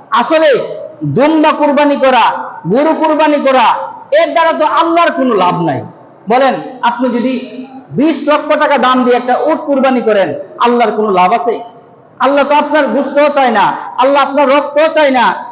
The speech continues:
আল্লাহ কোনো কিছু চায় না। তাহলে আল্লাহ মূলত কি চান? আল্লাহ চান হইল বন্দার অন্তরে আমার মহাব্বত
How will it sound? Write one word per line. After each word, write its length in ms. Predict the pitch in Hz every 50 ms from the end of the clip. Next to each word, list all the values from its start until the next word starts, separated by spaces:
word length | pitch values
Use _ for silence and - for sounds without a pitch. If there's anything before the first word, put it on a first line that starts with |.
| -
আল্লাহ 240 | - 269 277 277 269
কোনো 240 | - 269 302 339 339
কিছু 300 | 320 320 247 311 294 -
চায় 200 | 262 247 233 226
না। 240 | 220 208 180 165 170 269
তাহলে 440 | 294 302 320 311 285 233 - - - - - - - -
আল্লাহ 380 | 233 302 330 339 330 339 330
মূলত 360 | 262 247 262 277 302 277 269
কি 400 | 254 - 285 - 247 269 262 -
চান? 320 | 254 226 180 156 135 123 - - - - - - - -
আল্লাহ 360 | - 254 349 349 349 339 277 -
চান 160 | - 262 247 247
হইল 260 | 220 196 190 196 233 269 320 370 - - - - - - - - -
বন্দার 920 | 147 165 240 294 311 311 302 320 311 311 302 285 226 - - - 294 320 349
অন্তরে 420 | 330 - - 339 330 330 302 294
আমার 460 | - - 220 233 240 247 233 226 196
মহাব্বত 520 | 165 196 233 254 294 302 262 - 339 330